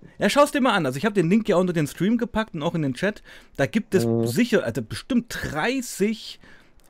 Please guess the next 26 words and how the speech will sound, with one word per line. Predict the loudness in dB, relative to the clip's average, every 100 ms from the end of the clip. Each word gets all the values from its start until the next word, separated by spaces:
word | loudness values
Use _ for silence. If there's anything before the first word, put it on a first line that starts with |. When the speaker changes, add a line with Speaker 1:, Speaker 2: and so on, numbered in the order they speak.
| _ -2
Speaker 1:
ähm, | 0 2 2 2 0 0
Initiativen, | 0 0 -2 -4 -2 0
wo | 0 0
man | 0
spenden | -2 -2 -2 -2
kann, | -4 -4
unterteilt | -4 -4 -4 -2 -2 -2 -4
in, | -4 -2 -4 -6 -8
wie | -8
ich, |
ich | -6 -4
sag's | -2 -2
noch | -2
mal, | 0 -2 -6 -20 -20 -20 _ _ _ _ _ _ -4
Unterstützung | -2 0 -2 -2 -4
für | -2
die | -2
ukrainische | -2 -2 -2 -2 0
Armee, | 2 2 0 -6 _ _ _ _ _
Speaker 2:
Mhm. | -2 -2 -2 0
Speaker 1:
humanitäre | 2 4 2 0 0 0
Hilfe | 0 0 0 -2 -2 -10 -20 -20 -20 -18 -4
Speaker 2:
Mhm. | -2 -2 -4 -10 -2
Speaker 1:
und, | 2 2 0 -6 -16 -20 -20 -20 _ _
äh, | 0 2 0
Unterstützung | 0 -4 -2 -2 -2 -2 -4